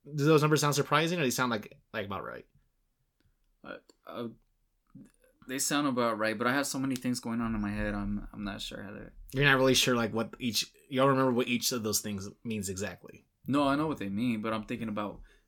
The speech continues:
Speaker 2: my playthrough as you're talking about it.
Speaker 1: Are you, like, a, a part of, like, the bigger group, the forty-five percent that
Speaker 2: Give me those
Speaker 1: chose?
Speaker 2: numbers again about destroy, synthesize.
Speaker 1: Forty-five percent was destroy.
Speaker 2: Uh-huh.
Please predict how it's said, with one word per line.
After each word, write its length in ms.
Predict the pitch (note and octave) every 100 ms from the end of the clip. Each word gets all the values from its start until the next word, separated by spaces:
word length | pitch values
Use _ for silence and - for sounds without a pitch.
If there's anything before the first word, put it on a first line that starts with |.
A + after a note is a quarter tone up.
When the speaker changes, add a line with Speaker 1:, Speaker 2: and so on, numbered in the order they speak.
| _
Speaker 2:
my 320 | G2 G#2+ G#2+
playthrough 680 | G#2 - A2 G2+ - - G2+
as 120 | G2
you're 100 | G2+
talking 320 | G2 G2 G2+
about 240 | F#2+ F2+ -
it. 120 | - -
Speaker 1:
Are 120 | C3
you, 240 | C#3+ E3
like, 200 | E3 D#3
a, 100 | D#3+ -
a 120 | D3+
part 200 | C#3+ D3+ D3
of, 20 |
like, 120 | A#2+
the 80 | A#2
bigger 240 | A#2 C3 B2+
group, 300 | C3+ D#3 - - _ _ _ _ _
the 80 | G#2
forty-five 340 | B2 A#2 A#2+
percent 380 | A#2 A#2 C3 B2+ _ _ _ _
that 120 | A2+
Speaker 2:
Give 60 | A2
me 60 | B2+
those 100 | A2+
Speaker 1:
chose? 60 | B2
Speaker 2:
numbers 220 | C3 C3+
again 200 | D3 C#3+
about 320 | A#2+ G2+ G#2
destroy, 600 | G#2 - A2+ G#2+ G#2 G#2
synthesize. 140 | G2+ E3
Speaker 1:
Forty-five 580 | G3 A#3 G#3 G#3+ F#3+
percent 340 | - F3+ F#3 F3
was 120 | D3+
destroy. 680 | C3+ C3 D3 C3+ C3+ C#3 C3 - _
Speaker 2:
Uh-huh. 280 | G#2 G2+ G2